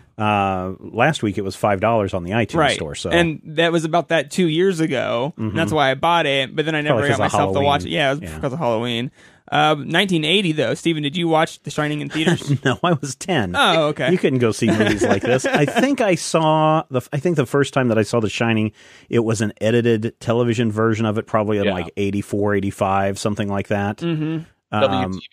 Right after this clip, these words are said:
Speaker 3: B S had a very, very badly butchered cut of it.
Speaker 2: Yeah, it wouldn't have been, it wouldn't have been cable 'cause we had over the airwaves, so it would have been, like, uh, Channel forty-one or Channel five or something. It, it was, like, during a primetime thing, so it was edited for
Speaker 1: Oh, okay.
Speaker 2: television. It was still, I think it was a two-night event or something,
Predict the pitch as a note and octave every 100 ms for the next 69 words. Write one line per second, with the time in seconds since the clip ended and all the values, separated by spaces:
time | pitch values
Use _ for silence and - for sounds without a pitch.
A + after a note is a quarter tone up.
0 | - A#2+ G2 - G2 F2+ D#2+ E2+ G#2 A2+
1 | A2 G2+ F2+ G2+ F#2+ E2 G2 F#2 F#2 D2+
2 | F#2+ F#2 F2 E2 - F#2 E2+ A#2+ A#2+ B2
3 | C#3+ F3 C3+ C3 C3+ B2+ B2 C3+ A#2+ A2+
4 | - C3 F#2+ F2+ - G2 G2+ G#2+ G2+ G2+
5 | F#2+ G2 F#2+ E2+ D#2 - G2+ F2+ F#2 F#2
6 | F2+ F2+ E2+ - _ _ _ _ _ -
7 | F#2 D#2+ - G#2+ F#2 A2 G2 F2+ F2+ F#2+
8 | F#2 F2 - G2+ F2 - F2+ F2 E2+ E2+
9 | - E2 F2 F2+ - B2 C#3 D3+ D3+ C#3
10 | C3+ A#2 A#2+ A#2+ G2 - G2 F#2 F#2+ E2+
11 | D#2+ D2+ D#2 A#2+ A#2+ G2+ A#2 G#2 G2 F#2
12 | F2+ F2+ F2 F2 G#2+ G#2+ F#2+ A2+ A2+ G#2
13 | - A#2 G2+ - - - - A2+ D#3+ G2
14 | D#2+ - A2+ G2+ F#2+ G2+ B2+ - - -
15 | G#2 F#2+ F#2